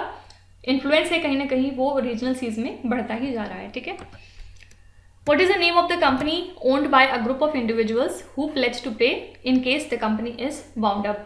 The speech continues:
ऐसी कंपनी को हम कहते हैं company limited by guarantee। इसको usually non-profit और चैरिटेबल ऑर्गेनाइजेशंस अडॉप्ट करते हैं। Johnson Space Center's thermal vacuum chamber is located in which country?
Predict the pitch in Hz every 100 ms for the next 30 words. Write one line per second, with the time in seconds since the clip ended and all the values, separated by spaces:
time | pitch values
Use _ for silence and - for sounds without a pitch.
0 | - 262 - 269 254 269 277 269 247 220
1 | 254 339 - - 247 220 220 277 480 -
2 | - - - 226 233 226 247 320 - -
3 | - - 226 214 202 220 392 - - -
4 | - 214 226 208 196 196 185 - - -
5 | - 285 285 359 302 285 294 302 427 -
6 | - - 262 277 370 320 285 294 277 269
7 | 262 240 247 240 277 233 220 220 208 220
8 | 302 453 - - - - - 247 254 -
9 | 233 202 208 214 - - - - - -
10 | - 262 285 285 403 381 349 339 349 285
11 | 294 311 302 269 277 269 240 254 269 262
12 | 233 226 294 247 233 233 220 262 262 226
13 | 226 - 294 285